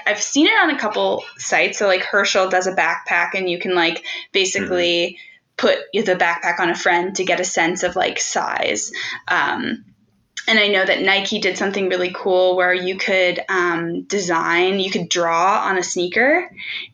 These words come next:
Speaker 1: and, like, kind of design it that way, which was super fun, but they all feel gimmicky. I never have, I haven't seen a A R where I'm like, "This is helping me buy."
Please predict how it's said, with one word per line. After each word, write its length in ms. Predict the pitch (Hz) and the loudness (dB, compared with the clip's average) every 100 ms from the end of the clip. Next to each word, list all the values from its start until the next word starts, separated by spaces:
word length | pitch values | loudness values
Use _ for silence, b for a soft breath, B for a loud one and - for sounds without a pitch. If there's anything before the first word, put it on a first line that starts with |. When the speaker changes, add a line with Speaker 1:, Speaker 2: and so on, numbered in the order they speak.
| - | 0
Speaker 1:
and, 260 | 196 180 | 2 2
like, 160 | 180 180 | 2 0
kind 160 | 208 | -2
of 80 | 185 | -2
design 360 | 190 196 170 175 | -2 0 0 0
it 120 | 175 | 0
that 160 | 175 - | 0 2
way, 140 | 240 | 2
which 160 | 240 233 | 2 0
was 140 | 220 | -2
super 260 | 226 214 208 | -2 -2 -2
fun, 280 | - 196 | 2 2
but 140 | 240 233 | 2 2
they 320 | 220 208 - - | 0 0 -6 0
all 320 | 240 277 302 | 2 2 0
feel 600 | - 214 214 208 214 - _ _ _ - | -4 0 2 2 0 -6 _ _ _ 0
gimmicky. 600 | 185 180 - - - - B B B B - | 0 0 -6 -8 -8 -10 B B B B -4
I 140 | 214 | 0
never 560 | 220 233 254 277 285 - - _ _ | 2 4 4 4 2 -2 -10 _ _
have, 280 | - - 220 - | -4 0 0 0
I 40 | |
haven't 260 | 226 262 277 | 0 2 0
seen 460 | 247 233 226 220 - | 0 2 2 0 -2
a 140 | 202 - | -2 2
A 160 | 190 196 | 2 4
R 480 | 185 185 185 185 - | 4 4 4 2 2
where 220 | 190 185 | 2 4
I'm 80 | 190 | 4
like, 280 | 185 185 | 0 0
"This 200 | 226 202 | 0 2
is 140 | 254 233 | 2 0
helping 500 | - 180 185 202 190 | 2 0 0 0 2
me 160 | 175 170 | 2 2
buy." 600 | 147 - - - - | 0 0 -2 -4 -4